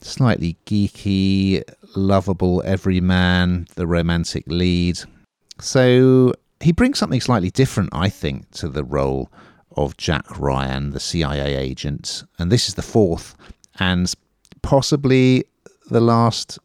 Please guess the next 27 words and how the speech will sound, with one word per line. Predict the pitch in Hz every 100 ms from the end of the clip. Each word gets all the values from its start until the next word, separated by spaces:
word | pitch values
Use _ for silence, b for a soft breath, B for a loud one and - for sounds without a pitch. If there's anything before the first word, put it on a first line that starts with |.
| _ -
outing | 104 107 - 104
for | - 107 104
him | 104
in | 104 101
this | 98 104
role, | 101 101
though | 92 82 82
never | 82 76
say | 73 71
never. | 65 60 64 B B B B
Anyway, | - 123 98 95
people | - 160 156 151
who | 113 110 107 -
have | - 127 123 -
been | 92 80 71
watching | 71 73 - - 76 73
will | 85 87
know | 90 87
that | 80 80
in | -
the | 76
last | 78 101 139 - -
series, | - 73 69 71 71 - B B B B
he | - 95
was | 82 80 -
wrongly | 78 98 107 87 80 -
implicated | 95 90 - 80 76 - 71